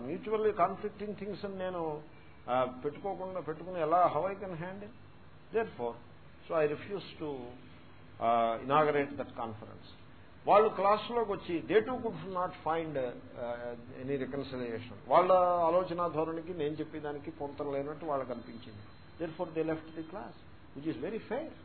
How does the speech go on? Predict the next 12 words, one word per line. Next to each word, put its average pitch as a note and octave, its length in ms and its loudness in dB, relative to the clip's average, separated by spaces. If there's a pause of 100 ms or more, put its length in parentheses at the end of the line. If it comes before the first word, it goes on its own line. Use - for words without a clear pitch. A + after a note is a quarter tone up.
(1300)
కాబట్టి D#3 500 -2 (840)
శోకహేతువు F3 1040 0
ఏమి A2+ 440 -2 (1080)
అంటే, A#2+ 440 0 (800)
గీత E3+ 200 -2
ఏమని E3 280 2
చెప్తుందంటే, A#2 840 -6 (800)
శోకహేతువు D3 880 0 (340)
in C3+ 100 -6
all F#3+ 720 12
circumstances, C3+ 960 -6 (1080)
without F3 640 2